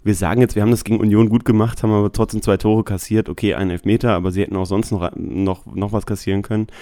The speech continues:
Also ganz ehrlich, ich finde, äh, das bringt uns nicht weiter. Ähm, wir können ähnlich stabil stehen mit einer Viererkette, äh, Leiner, Elvedi, Friedrich und Bensebaini, äh, vor Sommer. Dann Doppelsechs Kramer, Kone.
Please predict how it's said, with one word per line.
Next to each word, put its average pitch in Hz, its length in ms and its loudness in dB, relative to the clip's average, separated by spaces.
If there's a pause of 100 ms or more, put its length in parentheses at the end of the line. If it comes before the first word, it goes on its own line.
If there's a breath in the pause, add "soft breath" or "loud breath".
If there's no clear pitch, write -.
(440 loud breath)
Also 98 240 0
ganz 104 200 4
ehrlich, 110 360 0
ich - 120 -10
finde, - 400 0
äh, 101 320 2
das 101 160 -4
bringt 110 280 0
uns 107 140 0
nicht 107 160 0
weiter. 135 360 2 (480 loud breath)
Ähm, 98 480 2
wir 92 80 0
können 107 260 4
ähnlich 110 320 2
stabil 104 760 4
stehen 104 500 2
mit 98 140 2
einer - 100 -4
Viererkette, 120 760 0
äh, 92 160 2
Leiner, 98 400 2
Elvedi, 95 380 2
Friedrich 95 480 -4 (500 loud breath)
und 92 400 2
Bensebaini, 101 800 4 (160)
äh, 95 120 0
vor 101 220 0
Sommer. 127 380 2 (720)
Dann 104 240 -4
Doppelsechs 101 520 0
Kramer, 101 280 0
Kone. 113 400 2